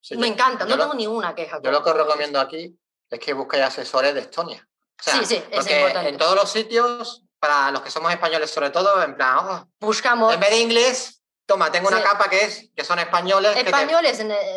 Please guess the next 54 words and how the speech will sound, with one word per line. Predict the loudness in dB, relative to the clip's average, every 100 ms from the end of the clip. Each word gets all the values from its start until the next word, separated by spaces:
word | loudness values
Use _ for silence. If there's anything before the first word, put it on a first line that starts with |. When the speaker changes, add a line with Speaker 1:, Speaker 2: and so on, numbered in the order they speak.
| -4 -2 -2 -2
Speaker 2:
España. | 0 0
Speaker 1:
Claro, | 2 2
que | 2
te, | 2 2 -2 -4
que | -4
te | -2
buscan | 0 0 0 0
la | 0
forma, | 0 0 0
o | 0
sea, | -2 -4
al | -4
final | 0 0 -4 _ _ _
son | -2 0
gente | 0 -2
por | -2 0
medio | -2 -2 -4 -6 -14 _ _ _ _ _
que | -2 0 2 2 2 -2 -8 _ _ -4
vas | -2
a | 2
pagar | 2 2 0
más | 0 -2
porque | -10
estás | -10 -10
por | -8
medio | -8 -6 -4
de | -4 -4 -6 -8
otros | -8 -2 -2
que | -4
están, | -10 -10
que | -8
son | -2
los | -2
que | -2
están | -8
haciendo | -6 -4
realmente | -4 -4 -8
el | -2
trabajo | 0 0 0 -10 _ _ _ _ -8
y | -6
encima | -4 -4
no | 0 0
lo | 2
van | 0 -2
a |
hacer | -6 -8 -8 -16 _ -20 -14 -6
igual | 0 0 0
de | -2
rápido | -2 -2 -6
y |
eficaces | -6 -4 -6 -6 -8
que | -6 -4 -4 -6
un | -10
asesor | -10 -4 -4 -6